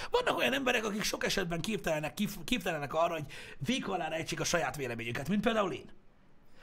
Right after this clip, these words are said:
Ettől függetlenül higgyétek el, hogy még én is így is nyitott tudok maradni. Miért? Mert nem megyek el tettlegességig.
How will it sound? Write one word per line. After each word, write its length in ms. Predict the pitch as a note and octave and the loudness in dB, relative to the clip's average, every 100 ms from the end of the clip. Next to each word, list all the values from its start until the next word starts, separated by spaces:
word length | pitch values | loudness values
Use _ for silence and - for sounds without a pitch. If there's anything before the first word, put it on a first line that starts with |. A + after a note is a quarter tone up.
| - - | -14 0
Ettől 240 | C#5 C#5+ B4+ | 4 8 6
függetlenül 480 | G4 G4 - D4 | 6 2 2 4
higgyétek 540 | G#3 - G3+ A3 - F#3+ | 4 4 4 -2 -2 0
el, 160 | G#3 | 2
hogy 140 | B3+ B3 | 2 0
még 180 | D4+ D4 | -4 -2
én 160 | F#4+ F#4+ | -4 -4
is 60 | E4 | -8
így 140 | E4 | -2
is 160 | F3+ D#3+ | -2 0
nyitott 260 | F3+ - | 0 -2
tudok 240 | - C3+ A2 | -4 -4 -2
maradni. 460 | A#2+ - - - - - - - - - - | 0 4 4 2 -2 -4 -4 -4 -6 -10 0
Miért? 420 | D3+ A#3+ C4+ - - - - | 0 2 -2 -2 -12 -14 -4
Mert 140 | D3+ | -2
nem 80 | D3 | -2
megyek 280 | - A3 G3 | -2 -4 0
el 100 | F3+ | 0
tettlegességig. 760 | F3 D3+ G#2+ - - - - | 0 -4 -4 -2 -2 -4 -8